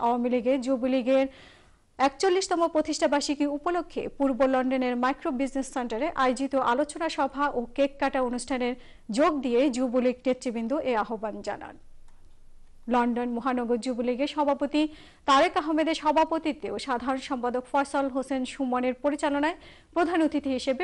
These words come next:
উপস্থিত ছিলেন যুক্তরাজ্য আওয়ামী লীগের সাধার-, সাবেক সাধারণ সম্পাদক অধ্যাপক আবুল হাশেম। বিশেষ অতিথি হিসেবে বক্তব্য রাখেন যুক্তরাজ্য আওয়ামী লীগের শিল্প ও বাণিজ্য সম্পাদক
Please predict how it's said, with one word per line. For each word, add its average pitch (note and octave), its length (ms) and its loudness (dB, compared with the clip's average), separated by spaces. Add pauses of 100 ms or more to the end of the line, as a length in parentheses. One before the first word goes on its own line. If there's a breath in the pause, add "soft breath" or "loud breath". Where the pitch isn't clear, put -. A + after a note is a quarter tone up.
উপস্থিত C#4 400 -4
ছিলেন C4 260 -2
যুক্তরাজ্য C4+ 520 2 (160)
আওয়ামী A#3 240 2
লীগের B3+ 260 0 (100)
সাধার-, C4 400 0 (280 loud breath)
সাবেক D#4 300 2 (100)
সাধারণ B3+ 340 2 (120)
সম্পাদক B3 380 2 (460 loud breath)
অধ্যাপক D4+ 440 4 (120)
আবুল A#3 280 2
হাশেম। G#3 360 -6 (760)
বিশেষ C4+ 300 0
অতিথি B3 340 -2
হিসেবে A#3+ 240 -2 (140)
বক্তব্য C4 320 -2 (100)
রাখেন D4 240 -2 (440 loud breath)
যুক্তরাজ্য E4+ 460 4
আওয়ামী C#4+ 320 6
লীগের D4+ 280 2
শিল্প D#4+ 240 0 (200)
ও A#3 60 6 (100)
বাণিজ্য C4+ 320 2 (240)
সম্পাদক C#4 460 2